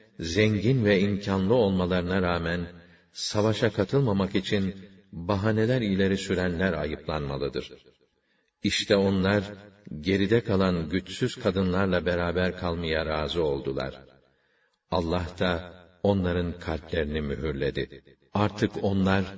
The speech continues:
işlerin gerçek mahiyetini bilemezler.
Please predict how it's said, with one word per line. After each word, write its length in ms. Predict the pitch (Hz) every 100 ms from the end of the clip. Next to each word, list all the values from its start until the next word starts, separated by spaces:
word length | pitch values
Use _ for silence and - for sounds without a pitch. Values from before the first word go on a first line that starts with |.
| 95 - _ -
işlerin 680 | 98 - 104 101 101 87
gerçek 540 | 82 95 92 - 117 -
mahiyetini 840 | 95 87 73 87 82 82 82 76
bilemezler. 800 | 73 80 73 65 62 67 64 65